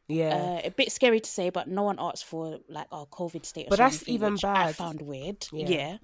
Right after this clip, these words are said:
Speaker 1: Yeah.
Speaker 2: But other than that, um, when we got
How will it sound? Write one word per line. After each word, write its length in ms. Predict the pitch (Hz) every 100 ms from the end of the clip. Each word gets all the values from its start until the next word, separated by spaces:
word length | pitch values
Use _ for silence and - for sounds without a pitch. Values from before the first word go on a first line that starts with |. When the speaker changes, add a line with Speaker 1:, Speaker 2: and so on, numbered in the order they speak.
| -
Speaker 1:
Yeah. 220 | - 151 147 -
Speaker 2:
But 300 | 208 180 202 - -
other 200 | 226 233
than 240 | 208 202
that, 260 | 196 156 - _ _ _ - - _ _
um, 680 | 180 175 160 160 156 151 151
when 280 | - 180 220
we 220 | 226 202 -
got 220 | - 185